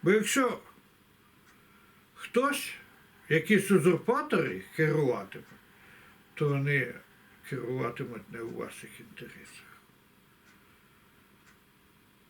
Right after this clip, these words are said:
Вони керуватимуть в своїх інтересах. Там розквітне і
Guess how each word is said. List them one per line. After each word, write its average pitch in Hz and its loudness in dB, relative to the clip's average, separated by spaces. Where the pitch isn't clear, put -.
Вони 143 -2
керуватимуть 156 0
в - -10
своїх 147 0
інтересах. - -12
Там 165 0
розквітне 131 -2
і 110 -8